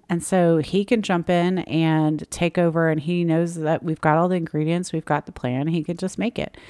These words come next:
Or if one of the kids has an emergency and, an, uh, you know, or a big project due that someone has to help with, someone else can jump in and get dinner prep together. So having those plans is just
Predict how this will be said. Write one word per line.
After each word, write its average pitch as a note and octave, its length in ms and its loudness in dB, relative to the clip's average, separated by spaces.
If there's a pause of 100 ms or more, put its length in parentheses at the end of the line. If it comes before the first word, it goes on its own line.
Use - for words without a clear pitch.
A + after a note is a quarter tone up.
(360)
Or F3 540 4
if F3 320 -2
one F3+ 160 2
of E3 120 -4
the F3 60 -2
kids F#3+ 600 2
has D#3+ 320 0
an E3+ 100 0
emergency E3 960 0
and, D#3 220 -2
an, D3+ 180 -2
uh, D3+ 360 -2
you C3 220 -6
know, A#2+ 220 -6
or C#3+ 220 -4
a C#3+ 80 -6
big E3+ 260 -2
project F3 460 0
due E3 180 -2
that D3+ 160 -2
someone D#3 300 -2
has D3+ 240 -4
to D3+ 80 -4
help F#3 280 -4
with, D3 240 -2 (320)
someone F3 460 -2
else G#3 320 0
can D#3+ 220 -6
jump C#3+ 280 -2
in C#3+ 380 -2
and D3+ 560 -4
get D#3 180 0
dinner C#3+ 240 -2
prep - 360 -8
together. C3+ 440 -4
So - 180 -8
having C4+ 400 0
those G3 200 0
plans E3+ 600 -2
is - 220 -8
just D#3+ 360 -4